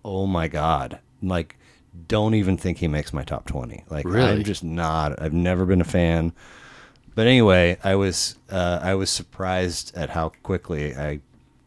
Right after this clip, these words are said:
Speaker 1: was like, "Yeah, that for sure ten that I can give you just for the sake of this conversation." So.
Speaker 2: Man.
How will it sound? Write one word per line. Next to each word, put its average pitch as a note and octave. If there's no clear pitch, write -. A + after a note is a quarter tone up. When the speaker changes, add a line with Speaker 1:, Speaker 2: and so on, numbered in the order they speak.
Speaker 1:
was E2
like, D#2+
"Yeah, F#2
that E2+
for -
sure E2+
ten D#2
that -
I D#2+
can D#2
give D2
you D2
just -
for -
the C2
sake C#2+
of C2+
this B1
conversation." B1+
So. C2+
Speaker 2:
Man. F#2